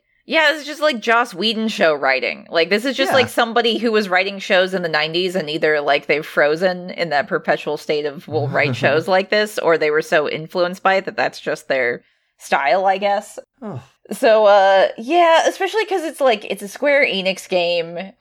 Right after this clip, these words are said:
Speaker 1: made by, like, a Western studio, or at least not, like, one of their Japanese studios. They were putting out a lot of promotion for it,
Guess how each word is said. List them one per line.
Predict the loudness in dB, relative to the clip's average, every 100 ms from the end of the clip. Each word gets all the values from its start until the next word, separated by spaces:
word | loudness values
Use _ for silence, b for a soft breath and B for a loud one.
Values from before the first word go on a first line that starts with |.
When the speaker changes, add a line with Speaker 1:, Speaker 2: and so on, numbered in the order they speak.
| -10
Speaker 1:
made | 0 0 2
by, | 2
like, | 2
a | 2
Western | 0 0 -6 -8
studio, | -12 -8 -4 0 0
or | 0
at | -2
least | -2
not, | -2 0
like, | -2
one | -2
of | -4
their | -2
Japanese | -2 -2 -4 -10 -8
studios. | -6 -4 -2 0 -2 -6 -4
They | 0
were | 0 2
putting | 0 0
out | 0
a | 0
lot | 2 2 2
of | -2
promotion | -4 -4 0 -2 0 -4 -4 -6
for | -2 2 2
it, | 4 4 2